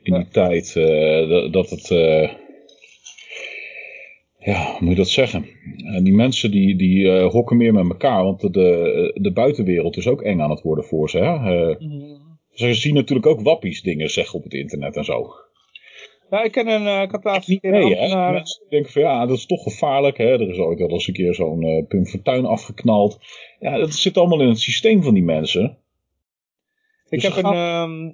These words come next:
Speaker 2: een ambtenaar een keer gesproken, die, eh, die zei ook van, eh, dat hij, eh, ja,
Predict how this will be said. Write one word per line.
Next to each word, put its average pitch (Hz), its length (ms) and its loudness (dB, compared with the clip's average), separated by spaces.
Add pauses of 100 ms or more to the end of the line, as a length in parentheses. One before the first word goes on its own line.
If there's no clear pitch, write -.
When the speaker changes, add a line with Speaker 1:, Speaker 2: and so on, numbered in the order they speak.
(100)
Speaker 2:
een 160 120 -4
ambtenaar 170 380 -4
een 156 60 -8
keer 160 160 -6
gesproken, 190 580 -8
die, 139 260 -2
eh, 135 180 0
die 135 80 -10
zei 160 320 0
ook 151 200 -6
van, 143 340 -4
eh, 135 260 -2 (880)
dat 151 180 -4
hij, 156 240 2
eh, 143 800 2
ja, 156 240 -2